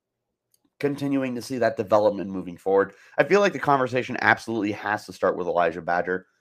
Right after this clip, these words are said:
Badger last year had seventy catches, almost nine hundred yards,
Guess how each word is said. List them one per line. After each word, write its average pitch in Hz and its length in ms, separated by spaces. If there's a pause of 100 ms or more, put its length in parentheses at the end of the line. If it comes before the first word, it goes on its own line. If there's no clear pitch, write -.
(260)
Badger 135 340
last 120 360
year 117 100
had 104 180
seventy 104 360
catches, 101 440
almost 95 300
nine 95 260
hundred 90 240
yards, 90 440